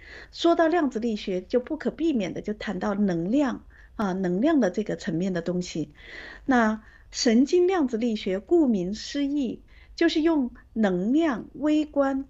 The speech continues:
还有这个量子力学的这些理论来也解释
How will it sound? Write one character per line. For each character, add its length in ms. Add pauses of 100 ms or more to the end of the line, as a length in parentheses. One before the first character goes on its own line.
(220)
还 120
有 260
这 220
个 140
量 300
子 120
力 140
学 140
的 120
这 100
些 140
理 220
论 280 (440)
来 140
也 340
解 400
释 440